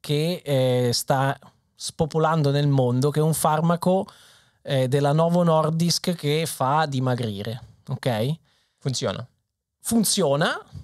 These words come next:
Speaker 1: eh, perché poi ho cercato anche persone che lo stanno assumendo, mi son fatto raccontare com-, come funziona, mi son fatto raccontare la loro esperienza e tutto. Ho queste due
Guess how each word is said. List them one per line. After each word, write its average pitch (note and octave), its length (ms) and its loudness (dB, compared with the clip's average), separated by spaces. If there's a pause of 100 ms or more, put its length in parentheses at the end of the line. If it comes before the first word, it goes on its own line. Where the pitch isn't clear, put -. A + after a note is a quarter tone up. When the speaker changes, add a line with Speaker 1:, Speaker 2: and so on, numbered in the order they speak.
(220)
Speaker 1:
eh, C#3 640 0
perché D3+ 480 -2
poi D3 220 2
ho B2+ 100 2
cercato C#3 460 -2
anche C3+ 200 0
persone C#3 440 0
che C3+ 140 -2
lo C3+ 120 0
stanno C#3+ 300 0
assumendo, C#3 560 -2
mi C3 80 -4
son C3+ 160 -6
fatto C3+ 260 -2
raccontare C3+ 960 0
com-, C#3+ 440 -2
come C#3+ 220 2
funziona, D3 720 0
mi C#3+ 100 0
son C3+ 200 -2
fatto C#3 200 0
raccontare C3+ 460 0
la C#3 120 2
loro C#3 180 2
esperienza D3 500 0
e G#3+ 60 0
tutto. A3+ 340 -2 (920)
Ho G#3+ 120 2
queste A3+ 380 -2
due G3 420 -2